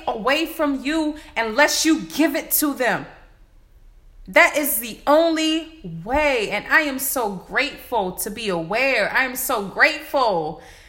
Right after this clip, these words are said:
to be of knowing. Thank you, God. Thank you, Latifah. I honor myself. I thank myself. I know who I am.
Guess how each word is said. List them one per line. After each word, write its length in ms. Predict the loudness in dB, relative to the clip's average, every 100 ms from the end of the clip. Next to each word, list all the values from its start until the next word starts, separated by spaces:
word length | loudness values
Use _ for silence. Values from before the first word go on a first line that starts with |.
| -14 0
to 120 | 2
be 200 | 2 2
of 160 | 2 2
knowing. 880 | 4 6 6 4 0 0 -4 -6 -12 -20 -20 -20 -20 -20 -20 -20 -20 -20 -20 -20 -20 -20 -20 -20 -12
Thank 280 | -6 -6 -6
you, 80 | -10
God. 680 | -6 0 2 4 2 0 -6 -18 -20 -20 -20 -20 -20 -20 -20 -2
Thank 280 | 0 0 -2
you, 100 | -2
Latifah. 1040 | -2 -2 -2 0 -2 0 2 2 0 -10 -18 -20 -20 -20 -20 -20 -20 -20 -20 -20 -20 -2
I 160 | 2 2
honor 300 | 2 0 0
myself. 1040 | 0 0 0 -4 2 4 6 4 4 -2 2
I 180 | 4 4
thank 320 | 0 -2 -2
myself. 1040 | 0 0 0 -2 2 4 4 2 0 -2 2
I 240 | 4 4
know 240 | 2 -2
who 260 | -2 -6 2
I 220 | 4 4 2
am. 500 | 4 4 2 0